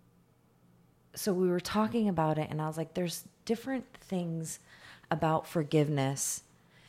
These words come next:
because forgiveness isn't always about forgiving that person, right? It's about forgiving so that you yourself have closure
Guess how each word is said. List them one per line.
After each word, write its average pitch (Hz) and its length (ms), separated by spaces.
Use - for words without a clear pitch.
because 196 240
forgiveness 247 580
isn't 190 300
always 175 340
about 160 260
forgiving 156 500
that 131 240
person, 131 640
right? 139 340
It's 170 160
about 190 520
forgiving 170 880
so 180 220
that 165 200
you 170 520
yourself 151 920
have 160 260
closure 151 680